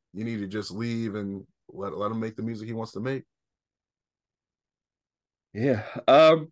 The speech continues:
Speaker 2: so in, in this, I, I'm kinda, like, following your lead in this one, 'cause I feel like you did a lot more notes.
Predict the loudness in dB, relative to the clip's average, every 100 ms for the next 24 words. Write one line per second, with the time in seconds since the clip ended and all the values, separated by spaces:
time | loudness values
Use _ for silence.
0 | _ 2 4 4 2 0 0 -4 -6 -4
1 | 0 -2 -2 -10 0 0 0 -2 -4 -2
2 | 2 4 4 2 0 _ _ 0 4 4
3 | 2 -2 -2 -4 -4 -6 -6 -10 -8 0
4 | 2 2 2 0 -2 0 0 0 0 -2
5 | -2 -4